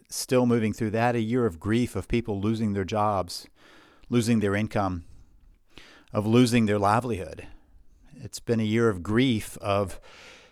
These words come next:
people losing opportunities, of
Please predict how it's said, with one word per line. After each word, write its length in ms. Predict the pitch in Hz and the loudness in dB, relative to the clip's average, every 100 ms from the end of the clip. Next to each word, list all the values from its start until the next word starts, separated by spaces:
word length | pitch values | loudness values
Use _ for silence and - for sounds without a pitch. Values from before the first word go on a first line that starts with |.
| - | -16
people 400 | - 127 135 117 | -6 0 6 6
losing 320 | 117 131 123 117 | 6 6 6 6
opportunities, 1000 | 120 117 - 127 135 92 73 - - - - - - - - - - - - | 6 4 2 2 2 0 -8 -12 -12 -14 -20 -20 -20 -20 -20 -20 -20 -18 -4
of 320 | 107 101 | -4 -4